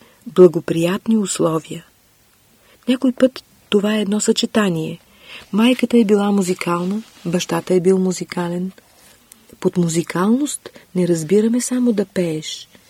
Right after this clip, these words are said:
Музиката като творчество на мисълта,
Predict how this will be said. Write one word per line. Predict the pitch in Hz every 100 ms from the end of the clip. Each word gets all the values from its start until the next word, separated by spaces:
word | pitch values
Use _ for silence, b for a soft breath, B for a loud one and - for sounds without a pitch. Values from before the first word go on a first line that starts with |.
| b b b 175
Музиката | 196 233 285 254 214
като | 185 190 165
творчество | - 151 180 214 240 - -
на | 185 175
мисълта, | 165 - 165 160 - 208